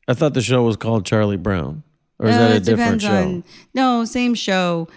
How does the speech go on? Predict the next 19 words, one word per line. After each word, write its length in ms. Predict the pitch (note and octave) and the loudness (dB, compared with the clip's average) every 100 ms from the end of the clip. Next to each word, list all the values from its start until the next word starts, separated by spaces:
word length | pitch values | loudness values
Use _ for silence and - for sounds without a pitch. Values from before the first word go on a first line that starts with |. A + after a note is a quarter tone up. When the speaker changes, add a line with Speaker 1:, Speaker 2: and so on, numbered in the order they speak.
| - _ _ _ _ _ _ _ _ | -20 _ _ _ _ _ _ _ _
Speaker 2:
It, 280 | G3+ F#3+ F#3+ | -4 -4 -2
but 220 | F#3+ F3+ | -4 -4
the 580 | F#3+ F3+ E3+ D#3+ D#3 D3+ _ _ _ _ - - | -6 -4 -4 -6 -6 -10 _ _ _ _ -20 -6
Peanuts 440 | A#3 A#3+ A3+ - | -4 -2 -2 -4
was 160 | F3+ D3+ | -6 -4
the 80 | E3 | -6
car-, 280 | D#3+ D#3+ D#3 _ | -2 -4 -6 _
was 280 | F3 E3+ C#3+ | -2 -2 -2
the, 240 | E3 D#3+ | -4 -2
um, 440 | D3 C#3+ C#3 C#3 C3+ - | -2 -2 -4 -6 -10 -8
comic. 440 | F3 D3+ F3 A3+ | -4 -2 -2 -6
It 880 | - _ _ _ _ _ - _ C3 | -12 _ _ _ _ _ -20 _ -2
was 80 | C3+ | -2
Speaker 1:
Peanuts 100 | B2+ | 0
Speaker 2:
called 140 | E3+ G#2+ | 0 -2
Speaker 1:
is 80 | A2 | -2
the 60 | |
Speaker 2:
Peanuts. 140 | G2+ G2 | 0 0
Speaker 1:
comic 380 | F#2+ F#2 F2 | -2 -6 -8